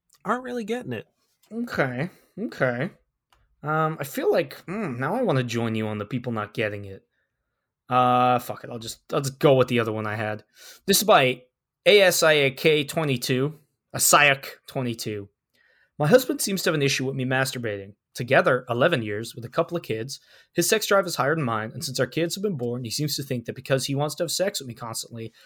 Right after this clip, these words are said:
Speaker 2: and he thinks he doesn't get enough sex, I don't have the right to pleasure myself. I feel silly writing it. It sounds next level controlling. I just wanted some input. I've been turning over a new leaf. I feel like there's a huge double standard in our relationship.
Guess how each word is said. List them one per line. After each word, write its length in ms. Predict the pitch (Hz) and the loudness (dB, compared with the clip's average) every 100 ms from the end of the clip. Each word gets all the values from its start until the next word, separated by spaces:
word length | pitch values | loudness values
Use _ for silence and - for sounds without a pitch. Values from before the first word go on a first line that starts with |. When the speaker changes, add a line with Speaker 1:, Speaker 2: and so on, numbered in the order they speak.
| _ - | _ -6
Speaker 2:
and 100 | 120 | -4
he 100 | 139 | -2
thinks 240 | 143 135 | -2 -4
he 80 | 123 | -4
doesn't 260 | 123 113 107 | -4 -4 0
get 160 | 175 | 0
enough 180 | 160 110 | 0 -4
sex, 380 | - 110 107 - 135 | -6 -8 -10 -4 -2
I 60 | |
don't 120 | 160 147 | -2 -2
have 120 | 131 | -4
the 80 | 117 | -8
right 200 | 110 - | -8 -10
to 60 | |
pleasure 300 | - 202 175 | -6 -4 -2
myself. 460 | 120 110 - - - _ _ 127 | -4 -10 -16 -18 -20 _ _ -10
I 60 | |
feel 160 | - 101 | -4 -2
silly 260 | 202 214 | 0 0
writing 300 | 147 127 120 | 2 0 0
it. 120 | 123 123 | -6 -8
It 40 | _ _ _ | _ _ _
sounds 300 | - 170 156 | -8 -4 -2
next 220 | 147 135 | -2 -2
level 200 | 131 120 | -4 -4
controlling. 500 | 110 117 135 127 127 123 | -6 0 2 2 0 -2
I 60 | |
just 180 | 135 135 | -4 -4
wanted 220 | 113 110 | -6 -6
some 140 | 123 123 | -8 -4
input. 360 | 139 135 - _ _ _ _ _ _ | -4 -6 -16 _ _ _ _ _ _
I've 60 | 139 | -6
been 80 | 139 | 0
turning 240 | 175 185 | 2 2
over 140 | 175 165 | 2 2
a 40 | |
new 120 | 135 117 | 2 0
leaf. 340 | 113 - - _ | -4 -12 -20 _
I 60 | 135 | -6
feel 140 | 170 | 0
like 120 | 170 165 | 0 0
there's 200 | 147 135 | -4 -4
a 40 | |
huge 240 | 165 185 - | -6 -4 -4
double 160 | 135 | -4
standard 420 | - 127 123 120 | -2 -2 -2 -4
in 40 | 117 | -6
our 80 | 107 | -8
relationship. 580 | 107 110 - - - | -10 -12 -16 -16 -18